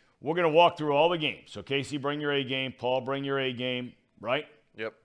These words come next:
Speaker 1: We're gonna do the four Thursday games, preview 'em and pick 'em. I'm wondering if we almost ought to do, uh, at this point, a Sweet sixteen pool, just the three of us.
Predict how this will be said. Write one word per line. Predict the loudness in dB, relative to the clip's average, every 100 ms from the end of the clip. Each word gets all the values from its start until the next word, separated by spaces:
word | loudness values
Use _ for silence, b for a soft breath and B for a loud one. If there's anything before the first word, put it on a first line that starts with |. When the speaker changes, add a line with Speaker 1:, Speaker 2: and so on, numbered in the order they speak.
| -10
Speaker 1:
We're | -4 0
gonna | 2
do | 4 4
the | 2
four | -2 2 6 8 8 6
Thursday | 2 2 6 6 4 4 6 6
games, | 4 2 2 0 -4 -8 -8
preview | -2 0 0 -2 -2
'em | -2
and | -6 -4
pick | -4 -4
'em. | -8 -10 _ _ _ _ _ _ _ _ b b 4
I'm | 6 8
wondering | 8 10 8 6
if | 6
we | 8
almost | 8 8 8 6 6 4
ought | 4
to | 2
do, | 0 -2 0 0 -2 -2
uh, | -2 -2
at | -4
this | -8 -12
point, | -10 -10 -8
a | -10
Sweet | -10 -10 -8
sixteen | -8 -10 -10 -8 -8 -10
pool, | -10 -10 -10 -14
just | -16 -14 -14
the |
three | -12 -12
of | -12 -18
us. | -20